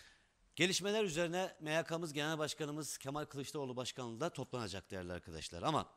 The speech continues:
kısaca şunu söyleyebiliriz. A K P'nin yandaşı,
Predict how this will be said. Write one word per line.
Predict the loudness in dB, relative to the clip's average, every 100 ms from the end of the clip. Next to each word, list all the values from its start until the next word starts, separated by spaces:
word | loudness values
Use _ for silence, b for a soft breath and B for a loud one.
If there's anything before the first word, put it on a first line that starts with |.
| _ _ -16
kısaca | -6 -4 -4
şunu | -6 -8
söyleyebiliriz. | -6 -2 0 0 -2 -2 -4 B B B B B B B B _ _ _ _ _
A | 4 6
K | 4
P'nin | 2 0 2
yandaşı, | 2 4 2 2 2 0